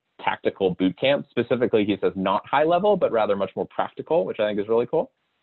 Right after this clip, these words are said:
Uh, and that first workshop of the series will be on July thirtieth, on Thursday night at seven P M Eastern.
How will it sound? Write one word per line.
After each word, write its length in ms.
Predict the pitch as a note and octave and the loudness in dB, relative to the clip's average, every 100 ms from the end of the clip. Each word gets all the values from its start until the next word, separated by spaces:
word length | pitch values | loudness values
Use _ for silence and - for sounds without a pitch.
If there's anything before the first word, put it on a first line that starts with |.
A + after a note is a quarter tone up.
| _ _ | _ _
Uh, 220 | G#2+ G2+ | -2 -2
and 140 | G#2 A2+ | 0 -2
that 160 | A#2 - | -2 0
first 260 | D3+ D3+ A#2+ A2 - | 0 0 -4 -10 -4
workshop 500 | B2+ D#3+ - A#2 A2+ | -2 -2 -2 -4 -4
of 100 | G2+ | -8
the 80 | - | -6
series 260 | A#2+ A2 F#2 | -2 -2 -2
will 100 | G2 | -4
be 120 | G#2 | -2
on 140 | F#2+ F#2 | -4 -4
July 300 | F#2+ F2+ F2+ | -2 -2 0
thirtieth, 340 | A2+ G#2 E2 - | 0 0 -2 -6
on 140 | E2+ E2 | -8 -4
Thursday 380 | G#2+ G#2 G2 F2+ | 0 0 0 -4
night 240 | E2+ D#2+ | -2 -4
at 100 | - - | -4 -4
seven 240 | E2 E2+ - | -4 -4 -4
P 120 | F2 | 0
M 180 | F2+ E2 | 0 -2
Eastern. 460 | - - - - | -10 -8 -8 -8